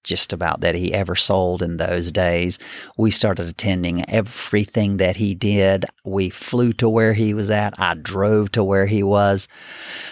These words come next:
I become just a John Maxwell groupie. It didn't hurt me any. And the money I spent, the money I did not have, it cost me.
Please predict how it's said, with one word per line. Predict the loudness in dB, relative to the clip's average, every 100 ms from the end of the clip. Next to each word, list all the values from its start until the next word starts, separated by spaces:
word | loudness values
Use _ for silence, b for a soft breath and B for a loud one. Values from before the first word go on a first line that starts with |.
| B B
I | 0
become | 0 0 0 2 2
just | 0 0 -2
a | -4
John | -2 0 0
Maxwell | -2 -2 -4 -4 -2 0
groupie. | 0 0 0 0 -4 -6 -4
It | 0
didn't | 2 2 2
hurt | 0 0
me | 0 0 4
any. | 4 2 0 -4
And | -6 -2
the |
money | 0 2 2 2
I | 2 2
spent, | 0 0 0 0 -2
the | -4
money | 0 2 2
I | 0
did | 0 0 2
not | 2 2 2
have, | 0 0 0 -4
it | -6 -8 -8
cost | -10 -2 0 2 0 -2
me. | -4 -10